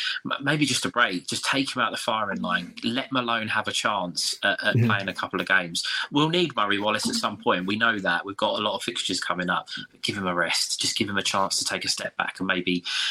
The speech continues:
Speaker 1: maybe, um, you know, find some confidence.
Speaker 2: Um,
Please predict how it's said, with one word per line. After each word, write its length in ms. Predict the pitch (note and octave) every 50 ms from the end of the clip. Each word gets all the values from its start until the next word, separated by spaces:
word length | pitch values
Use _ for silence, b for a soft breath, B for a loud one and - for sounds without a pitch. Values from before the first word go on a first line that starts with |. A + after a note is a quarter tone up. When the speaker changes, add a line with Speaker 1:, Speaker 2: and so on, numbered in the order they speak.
| B B B
Speaker 1:
maybe, 500 | - F#2+ F#2+ F2 - G2 F#2 F#2 F#2 F#2
um, 380 | F#2 F2 F2 F2 E2+ E2+ F2 F2 -
you 120 | - G#2+ G2+
know, 80 | G2
find 240 | - - G2 F#2 F2+
some 120 | - F2+
confidence. 580 | F2 - F#2+ F#2 - - F2+ E2 D#2 - - - B B B B B B B B B B B B B B B _ _ - -
Speaker 2:
Um, 380 | D#3 D#3 E3 E3 E3 D#3 D3+